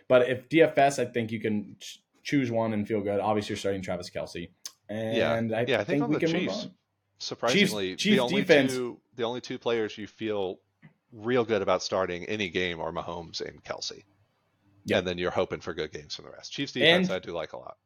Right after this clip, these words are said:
Speaker 1: and the defense, yeah. I
Speaker 2: Yeah.
Speaker 1: think they're also a great D F S play, although probably expensive on defense, actually.
Speaker 2: Yeah, I don't know. I haven't looked
Speaker 1: Um,
Speaker 2: at their price yet.
Speaker 1: um, Cowboys cards.
Speaker 2: Yeah, pour one out for Trevon Diggs, man.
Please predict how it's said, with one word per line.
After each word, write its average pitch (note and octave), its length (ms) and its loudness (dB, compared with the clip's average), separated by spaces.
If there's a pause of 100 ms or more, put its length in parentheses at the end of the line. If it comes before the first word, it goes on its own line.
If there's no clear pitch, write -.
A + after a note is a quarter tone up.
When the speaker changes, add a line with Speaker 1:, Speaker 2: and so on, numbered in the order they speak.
(120)
Speaker 1:
and B2 160 -2
the B2 60 -2
defense, A#2+ 400 -8
yeah. G2+ 120 -6 (280)
I F2+ 60 -10
Speaker 2:
Yeah. E2+ 80 -4
Speaker 1:
think A2 120 -4
they're A#2+ 220 4
also A#2+ 320 2
a G#2 60 -2
great A2+ 440 0
D A#2 160 -2
F G#2 160 -4
S G2 220 -4
play, G2 520 -6
although A2+ 260 0
probably F#2 300 -6
expensive - 420 -16
on - 40 -20
defense, - 420 -20
actually. - 320 -20
Speaker 2:
Yeah, G#2+ 140 -6 (180)
I A2+ 60 0
don't E3 100 -4
know. D#3 60 0
I A2 60 4
haven't G#2+ 220 6
looked F#2+ 120 2
Speaker 1:
Um, - 20 -4
Speaker 2:
at F2 40 -2
their E2+ 100 -2
price E2+ 240 -4
yet. E2 140 -8 (960)
Speaker 1:
um, C#3 580 6
Cowboys G#3+ 600 4
cards. C#3+ 720 4 (380)
Speaker 2:
Yeah, G#2+ 120 -2
pour C#3 260 -2
one F3 160 0
out D3 140 0
for C3 140 -6
Trevon A2 360 -2
Diggs, G2 320 -4
man. E2+ 240 -8